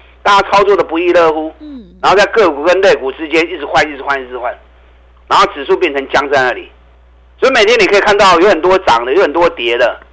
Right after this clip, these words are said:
Speaker 1: 然后指数就原地踏步。面对这样的行情，你越要冷静，因为会让你很心动啊！每天都看到很多大涨的股票，
Speaker 2: 真的。
Speaker 1: 会让你有一股冲动想要去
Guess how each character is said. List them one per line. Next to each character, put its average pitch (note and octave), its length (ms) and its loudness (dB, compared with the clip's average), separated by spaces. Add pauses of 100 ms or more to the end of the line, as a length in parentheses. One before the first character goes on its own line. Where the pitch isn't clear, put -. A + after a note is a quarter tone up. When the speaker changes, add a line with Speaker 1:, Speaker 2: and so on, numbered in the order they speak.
(300)
Speaker 1:
然 D3 140 0
后 G3 160 2
指 C3+ 100 -10
数 E3+ 140 -4
就 E3+ 120 0
原 C3 180 -2
地 C#3+ 100 -4
踏 C3 220 -2
步。 A#2 200 -14 (1120)
面 A#3 280 -2
对 A3 200 2
这 - 60 -8
样 G3+ 160 4
的 F3+ 100 2
行 C#3 260 -2
情， A2+ 340 -12 (720)
你 B2+ 220 -10
越 F#3 180 2
要 E3 160 4
冷 A2 160 -4 (180)
静， G#2 160 -18 (1200)
因 C4+ 80 -4
为 C#4+ 40 2
会 C#4 120 4
让 A#3 200 4
你 G#3 120 2
很 C#3 180 -2
心 F#3 280 -6
动 C#3 260 2
啊！ D#2+ 180 -14 (400)
每 D3 160 -2
天 A3+ 140 2
都 A3+ 60 0
看 G#3 140 0
到 G#3 160 2
很 C#3+ 160 -2
多 F3+ 140 2
大 F#3+ 220 0
涨 A2+ 120 -6
的 A2+ 80 -12
股 G2 180 -16
票， G2+ 280 -6 (160)
Speaker 2:
真 G#3 260 -14
的。 G3+ 200 -16 (260)
Speaker 1:
会 B3 80 0
让 A3+ 160 4
你 G3 120 4
有 F3 140 2
一 G3+ 40 4
股 D#3+ 160 -4
冲 F3+ 180 -2
动 F3 140 0
想 C#3 160 2
要 D3 40 0
去 D3 140 -12